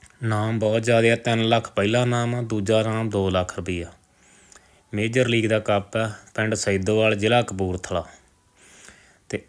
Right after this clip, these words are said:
ਅਗਲਾ ਕਬੱਡੀ ਕੱਪ ਆ ਜਿਹੜਾ, ਪੰਜ ਗਰਾਈ ਕਲਾਂ, ਜ਼ਿਲ੍ਹਾ ਫਰੀਦਕੋਟ। ਓਪਨ ਦੇ ਵਿੱਚ ਇੱਕ ਖਿਡਾਰੀ ਬਾਹਰੋਂ ਆ ਇੱਥੇ। ਪਹਿਲਾ ਇਨਾਮ ਲੱਖ ਰੁਪਈਆ, ਦੂਜਾ ਇਨਾਮ ਪਝੱਤਰ ਹਜ਼ਾਰ ਰੁਪਈਆ।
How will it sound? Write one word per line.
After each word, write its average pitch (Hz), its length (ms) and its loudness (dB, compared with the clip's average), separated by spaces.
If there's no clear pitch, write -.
ਅਗਲਾ 117 240 4
ਕਬੱਡੀ 120 380 0
ਕੱਪ 117 300 0
ਆ 117 40 2
ਜਿਹੜਾ, 127 300 -2
ਪੰਜ 123 260 0
ਗਰਾਈ 107 300 0
ਕਲਾਂ, 92 200 -4
ਜ਼ਿਲ੍ਹਾ 123 220 0
ਫਰੀਦਕੋਟ। 107 600 -2
ਓਪਨ 123 360 0
ਦੇ 131 100 2
ਵਿੱਚ 131 220 2
ਇੱਕ 123 200 0
ਖਿਡਾਰੀ 120 300 2
ਬਾਹਰੋਂ 104 360 0
ਆ 120 60 0
ਇੱਥੇ। 117 260 -6
ਪਹਿਲਾ 113 220 2
ਇਨਾਮ 120 260 0
ਲੱਖ 101 300 0
ਰੁਪਈਆ, 110 360 2
ਦੂਜਾ 107 340 -2
ਇਨਾਮ 107 220 -2
ਪਝੱਤਰ 101 380 0
ਹਜ਼ਾਰ 92 220 0
ਰੁਪਈਆ। 107 380 -4